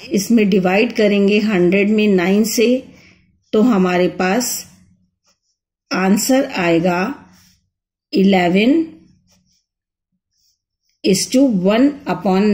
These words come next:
nine percent, जो profit percent होगा, या हम इसे decimal में भी लिख सकते हैं। Eleven point, decimal लगाएंगे तो ज़ीरो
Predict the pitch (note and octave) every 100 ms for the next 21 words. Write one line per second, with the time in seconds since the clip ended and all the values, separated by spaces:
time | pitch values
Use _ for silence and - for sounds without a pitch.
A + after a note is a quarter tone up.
0 | G3 G3+ A#3+ D#4+ F4+ - _ _ _ _
1 | _ _ _ _ _ _ _ _ _ _
2 | _ _ _ _ _ _ _ _ _ _
3 | _ _ _ _ _ A3+ A3 G#3+ C4+ C#4
4 | C#4+ - - _ _ _ _ _ _ -
5 | E3 F#3+ F#3+ F#3 D#3 G3+ G3 A3+ G#3+ C4
6 | B3+ C4 C4 C4 C#4 D4 - _ _ _
7 | F3 F3+ A3+ C#4 C4 B3+ A3 G3 B3+ A#3+
8 | G3+ G3 A#3+ A#3+ A#3+ G#3+ F#3 F3+ E3+ -
9 | E3+ - E3+ F3 E3 E3 - - _ _
10 | _ _ - G3 G3 F#3+ F#3 B3 D#4+ D#4+
11 | - - _ _ _ _ - G#3+ F#3+ A3
12 | C4+ - - _ _ _ _ _ _ -
13 | F3 E3+ E3 G#3+ A3+ A3 A3 A3 A3 A3+
14 | B3 B3 F#3+ E3+ F3 G3 C4+